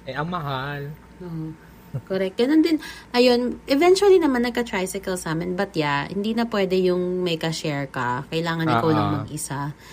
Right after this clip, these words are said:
Speaker 2: And then,
Speaker 1: Mm-hmm.
Speaker 2: it's really hard to go out with your face mask. Tapos meron pa yung shield, face shield. Nakakaloka. Ang dami
Speaker 1: Oo,
Speaker 2: ganun.
Speaker 1: correct.
Speaker 2: Tapos every time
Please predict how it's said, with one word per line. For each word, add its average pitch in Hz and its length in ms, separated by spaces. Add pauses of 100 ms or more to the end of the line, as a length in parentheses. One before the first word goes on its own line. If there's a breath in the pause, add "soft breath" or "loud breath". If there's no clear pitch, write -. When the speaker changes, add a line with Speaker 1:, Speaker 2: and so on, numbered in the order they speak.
(300 loud breath)
Speaker 2:
And 196 220
then, 190 260
Speaker 1:
Mm-hmm. 180 80
Speaker 2:
it's 196 160
really 233 260
hard 175 360
to 196 80
go 175 260
out 160 320
with 160 220 (560)
your 156 420 (380)
face 175 420
mask. 156 640 (460 loud breath)
Tapos 185 320
meron 185 300
pa 190 160
yung 185 240 (480)
shield, 180 480
face 175 420
shield. 175 320
Nakakaloka. 170 720
Ang 156 100
dami 175 160
Speaker 1:
Oo, 147 140
Speaker 2:
ganun. 147 340
Speaker 1:
correct. 170 400
Speaker 2:
Tapos 202 220
every 233 180
time 240 300